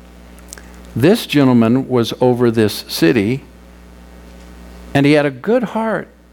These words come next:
as we'll read. You can read the, in the Synoptic Gospels, you can read the comparison passage to this, and you'll find out that this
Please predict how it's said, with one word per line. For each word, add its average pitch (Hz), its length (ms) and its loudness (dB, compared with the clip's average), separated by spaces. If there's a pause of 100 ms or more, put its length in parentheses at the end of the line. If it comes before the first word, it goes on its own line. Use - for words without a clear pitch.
(160)
as 131 240 -4
we'll 143 160 2
read. 131 500 2 (1400)
You 135 140 2
can 135 180 0
read 160 300 2
the, 143 300 2
in 135 100 2
the 120 100 0
Synoptic 139 520 -2
Gospels, 135 600 -4
you 123 120 -2
can 120 240 -4
read 123 420 2 (300)
the - 80 -2
comparison 139 640 0
passage 165 600 -4
to 113 100 -10
this, 110 300 -2
and 127 120 4
you'll 123 100 4
find 131 320 0
out 127 180 0 (360)
that 113 220 -8
this 226 360 -2